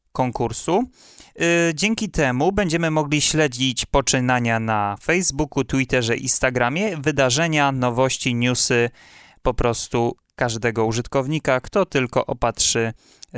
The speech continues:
y, wskazywanym właśnie hashtagiem jakieś zdjęcie, filmik bądź relację.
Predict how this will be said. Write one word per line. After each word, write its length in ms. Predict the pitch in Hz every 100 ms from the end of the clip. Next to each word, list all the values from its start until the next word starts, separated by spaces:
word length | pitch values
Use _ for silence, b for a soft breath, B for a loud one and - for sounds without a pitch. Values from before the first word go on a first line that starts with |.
| 113
y, 40 | 110
wskazywanym 680 | - - 127 113 117 110 107
właśnie 380 | 107 - 113
hashtagiem 800 | 110 143 - 120 113 113 113 110
jakieś 300 | 110 107 117
zdjęcie, 540 | 113 107 151 151 - 117
filmik 640 | - 123 120 117 110 - B B B
bądź 340 | 107 104 107
relację. 680 | 156 160 117 107 - - -